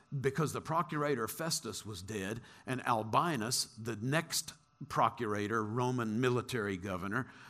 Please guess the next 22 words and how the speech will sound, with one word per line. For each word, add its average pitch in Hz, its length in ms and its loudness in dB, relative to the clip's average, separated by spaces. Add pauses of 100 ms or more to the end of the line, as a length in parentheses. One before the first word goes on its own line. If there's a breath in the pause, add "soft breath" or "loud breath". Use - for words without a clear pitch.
(120)
uh, 113 300 6
his 117 260 -2
successor 156 540 -2
was 110 160 -4
still 143 260 0
on 113 120 -2
the 104 80 -2
way, 139 240 2 (220 loud breath)
so 127 240 0
he 123 180 0
convened 165 580 0
the 170 60 0
judges 147 480 -2
of 139 140 -2
the 139 80 -2
Sanhedrin. 117 840 0
Have 113 140 -4
you 143 100 0
heard 160 220 2
that 156 180 -2
word 147 240 4
before? 160 460 2